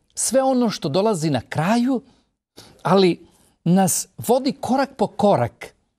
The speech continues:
da nam u sadašnjosti, dok ostvarujemo određene trenutke zadovoljstva,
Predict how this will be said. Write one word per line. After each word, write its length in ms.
da 260
nam 380
u 100
sadašnjosti, 1000
dok 260
ostvarujemo 1000
određene 540
trenutke 580
zadovoljstva, 720